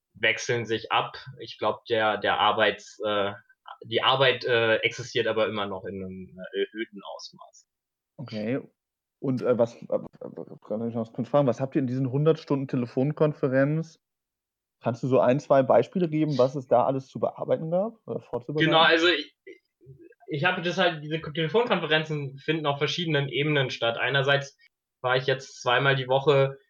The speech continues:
Speaker 1: in, äh, zwei- bis dreimal die Woche in verschiedenen Telefonkonferenzen mit,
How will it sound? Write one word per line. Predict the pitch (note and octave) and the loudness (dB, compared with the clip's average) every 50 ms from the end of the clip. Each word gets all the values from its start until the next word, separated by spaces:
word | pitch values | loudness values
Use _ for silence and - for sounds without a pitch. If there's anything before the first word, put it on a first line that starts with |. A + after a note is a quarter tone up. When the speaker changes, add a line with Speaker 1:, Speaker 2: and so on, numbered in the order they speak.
| _ _ _ | _ _ _
Speaker 1:
in, | - C3 B2+ B2 B2+ B2+ B2 B2 B2 | -4 -2 -2 -2 -2 -4 -4 -6 -6
äh, | - A#2+ A#2+ A#2+ A#2 A#2 A2+ | -2 0 2 4 2 2 2
zwei- | - - B2+ C3 | 2 2 2 2
bis | B2+ A#2+ - | 2 0 -2
dreimal | B2+ B2+ C3+ C3+ B2 | 0 2 2 2 0
die | B2 A#2+ | 0 0
Woche | B2+ B2+ C3 C3+ B2 A#2+ | -2 -2 2 2 2 2
in | A2 A#2+ A#2 | 0 -2 -8
verschiedenen | - A#2+ A#2 - - C#3 C3+ C3+ C3+ B2+ B2+ A#2+ | -6 -6 -6 -4 -4 -4 -2 -2 -2 -2 -2 -4
Telefonkonferenzen | A#2 C3 B2 A#2+ - C3+ B2+ C3 - C3 B2 A#2+ - A#2+ A2+ B2 B2 A#2+ A#2+ - - A#2+ A#2+ A#2+ A#2+ | -6 -4 -4 -4 -4 -4 -6 -2 -2 -2 -2 -2 -4 -2 -2 0 0 -2 -4 -8 -8 -8 -6 -4 0
mit, | B2 A#2+ A#2 | 0 0 0